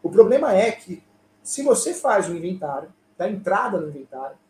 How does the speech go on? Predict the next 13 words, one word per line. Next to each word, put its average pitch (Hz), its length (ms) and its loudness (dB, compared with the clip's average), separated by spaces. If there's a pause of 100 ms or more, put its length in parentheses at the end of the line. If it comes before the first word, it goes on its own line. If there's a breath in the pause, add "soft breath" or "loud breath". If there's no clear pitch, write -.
(460)
após 214 400 2
sessenta 147 400 -8
dias, 165 460 -10
conforme 190 460 0
o 156 40 -2
Código 156 220 -2
de 151 140 -8
Processo 135 220 -12
Civil, 160 300 -8 (440)
existe 208 320 -8
pagamento 208 420 -2
de 226 100 -6
multa. 247 320 -8